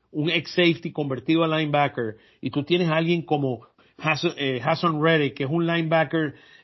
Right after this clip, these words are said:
edge rusher, y tienes a alguien como Sweat, o sea, y tienes a alguien en el medio que puede ocupar el rol como un Jordan Davis,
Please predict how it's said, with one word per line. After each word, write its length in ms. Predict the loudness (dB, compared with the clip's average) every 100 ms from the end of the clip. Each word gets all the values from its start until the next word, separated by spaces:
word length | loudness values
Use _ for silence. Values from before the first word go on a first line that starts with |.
| _
edge 260 | -2 -2 2
rusher, 440 | 4 4 2 -4
y 60 | -4
tienes 240 | -6 -2
a 40 | -2
alguien 260 | 0 -2
como 280 | -4 -6 -8
Sweat, 440 | -2 4 4 4 -4 _ _ _ _ _
o 40 |
sea, 360 | 2 2 2 -6 _ -20 -20 -12 -2
y 220 | -2 2
tienes 260 | 2 2
a 120 | 2 2
alguien 340 | 0 0 0
en 140 | 0 0
el 180 | -2
medio 520 | 0 2 4 4 2 0
que 120 | -2
puede 240 | 2 4
ocupar 480 | 4 0 -2 0 2
el 120 | 2
rol 340 | 0 0 0 -2
como 220 | -4 -2
un 160 | 0
Jordan 400 | 2 2 2 0
Davis, 600 | 2 4 4 2 -4 -12